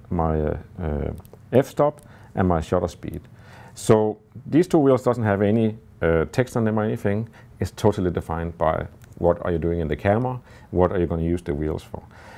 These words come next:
And that's how simple it is. If we look at the bottom here, I put on, uh, tape. I don't like all the numbers saying that it's approved for kids and stuff like that, so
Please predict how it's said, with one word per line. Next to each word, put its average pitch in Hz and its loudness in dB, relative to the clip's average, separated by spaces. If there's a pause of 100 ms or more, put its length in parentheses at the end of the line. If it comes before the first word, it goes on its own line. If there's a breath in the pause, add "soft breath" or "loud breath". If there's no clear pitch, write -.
(160 loud breath)
And 85 0
that's 139 4
how 107 2
simple 127 -2
it 120 2
is. 127 0
If - 0
we 107 8
look 117 4
at 104 2
the 98 2
bottom 117 2
here, 127 2 (300)
I 95 4
put 98 2
on, 90 2
uh, 80 0
tape. 110 2
I 82 2
don't 90 -2
like 90 2
all 87 0
the 78 -2 (460 loud breath)
numbers 90 2
saying 87 0
that 85 0
it's 78 -4
approved 87 -2
for 76 -4
kids - -4
and 73 -4
stuff 101 -2
like 95 0
that, 107 0
so 78 -4